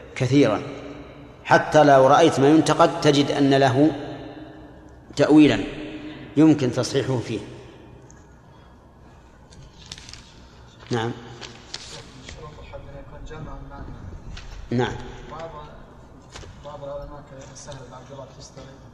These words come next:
Speaker 2: أورد زيادة على تعريف أهل السنة أن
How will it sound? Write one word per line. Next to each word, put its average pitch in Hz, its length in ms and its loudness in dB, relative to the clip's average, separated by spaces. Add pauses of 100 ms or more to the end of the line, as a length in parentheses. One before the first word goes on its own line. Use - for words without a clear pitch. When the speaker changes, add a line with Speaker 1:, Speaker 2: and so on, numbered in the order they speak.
(560)
Speaker 2:
أورد 165 300 -14 (240)
زيادة 151 420 -14
على 131 220 -16 (120)
تعريف 139 280 -16
أهل 131 140 -20
السنة 147 220 -20 (120)
أن 131 480 -20